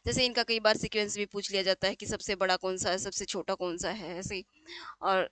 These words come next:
एशिया, यूरोप, अफ्रीका, उत्तर अमेरिका, दक्षिण अमेरिका, ऑस्ट्रेलिया, अंटार्कटिका,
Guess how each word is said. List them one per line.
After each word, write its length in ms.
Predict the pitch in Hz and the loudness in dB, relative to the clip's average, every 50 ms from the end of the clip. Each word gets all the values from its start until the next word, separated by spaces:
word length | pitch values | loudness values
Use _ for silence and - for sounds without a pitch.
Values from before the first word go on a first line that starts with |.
| _ - | _ -2
एशिया, 400 | 202 208 202 - 220 202 196 196 | -2 0 2 4 4 6 6 6
यूरोप, 440 | 202 196 196 190 190 190 190 - | 6 4 4 6 6 6 6 4
अफ्रीका, 520 | 190 190 190 - 196 196 - - 214 202 185 | 4 2 2 0 -6 -8 -4 0 2 4 4
उत्तर 260 | 190 190 - 190 185 | 4 2 2 2 2
अमेरिका, 360 | 190 196 202 190 190 - 202 | 2 2 0 -2 0 0 -2
दक्षिण 320 | 196 196 190 - - 202 190 | -2 -2 -4 -6 -4 -4 -2
अमेरिका, 360 | 190 196 190 185 185 - 185 | 0 0 0 0 0 0 0
ऑस्ट्रेलिया, 460 | 180 - - - 185 196 185 196 196 | 2 2 2 2 0 -2 -2 -2 -2
अंटार्कटिका, 720 | 185 175 - 165 165 170 - _ - 165 - - - 285 | -2 -2 -2 -4 -4 -4 -6 _ -14 -12 -8 -8 -8 -8